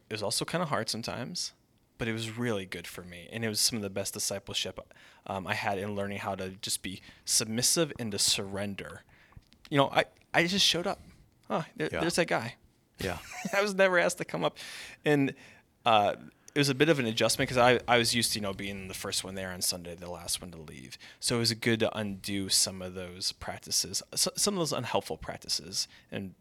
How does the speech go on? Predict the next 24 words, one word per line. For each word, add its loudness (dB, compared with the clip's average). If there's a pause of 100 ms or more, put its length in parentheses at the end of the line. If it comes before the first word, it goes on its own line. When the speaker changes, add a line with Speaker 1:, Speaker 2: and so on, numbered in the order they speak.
(140)
Speaker 1:
power 0
dynamics -8
that -4
I've -12
been -12
so -2
inconstant -10 (380)
over -6
the -6
Speaker 2:
Yeah. -6
Speaker 1:
past -4 (320)
decade. -12 (200)
Speaker 2:
Yeah, -2
I 0
remember 0
I've -2
been -2
on -4
a -14
few -8
panels -2
at -8
Missio -2
Alliance. -4